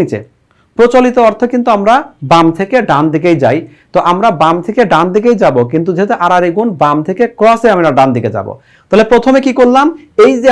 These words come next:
আমাদের বি ওয়ান এর সাথে সি টু গুণ করলাম। গুণ হবে শুধু কিন্তু সহগ, এখানে কিন্তু চলক গুণ হবে না, অর্থাৎ এক্স ওয়াই গুণ হবে না। তাহলে এইখানে আছে বি ওয়ান আর এখানে আছে সি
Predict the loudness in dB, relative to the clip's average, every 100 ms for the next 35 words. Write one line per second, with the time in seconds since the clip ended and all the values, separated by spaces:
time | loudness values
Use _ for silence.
0 | 2 2 2 2 0 -2 2 2 0 -2
1 | -4 -2 -2 -2 -4 -4 -2 -2 -2 -2
2 | -6 -12 _ -4 0 2 2 0 0 0
3 | -2 -6 -4 -6 -4 -4 -2 -2 0 -2
4 | -6 -6 -8 -8 -10 -8 -8 -8 _ _
5 | 0 2 2 0 -2 -2 -2 -2 -4 -8
6 | -4 -4 -4 -2 0 0 0 -2 -2 -2
7 | -2 -6 -16 _ _ -2 0 2 2 0
8 | 0 -2 -2 -2 -2 0 2 0 0 -2
9 | -2 -4 -4 -4 -6 -4 -4